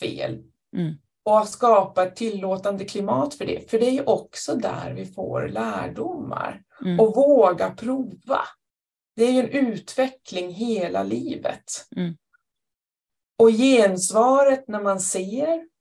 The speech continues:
Speaker 1: att man lyckas. Underbart härligt.
Speaker 2: Mm.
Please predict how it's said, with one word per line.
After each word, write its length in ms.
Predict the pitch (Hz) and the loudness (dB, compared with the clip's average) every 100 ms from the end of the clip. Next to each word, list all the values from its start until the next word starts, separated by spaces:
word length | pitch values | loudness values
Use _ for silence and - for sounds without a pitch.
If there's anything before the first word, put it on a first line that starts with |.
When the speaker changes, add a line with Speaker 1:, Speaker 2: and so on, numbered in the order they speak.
| - | -12
Speaker 1:
att 180 | 190 190 | -8 -4
man 180 | 185 | -2
lyckas. 840 | 185 190 - - - - - - - _ _ _ _ _ _ _ _ _ - | -2 -6 -10 -6 -4 -4 -8 -10 -12 _ _ _ _ _ _ _ _ _ 2
Underbart 640 | 269 220 190 302 - 113 - | 4 4 0 2 2 2 -4
härligt. 640 | - - - - - - | -6 -6 -8 -8 -10 -8
Speaker 2:
Mm. 120 | - | -10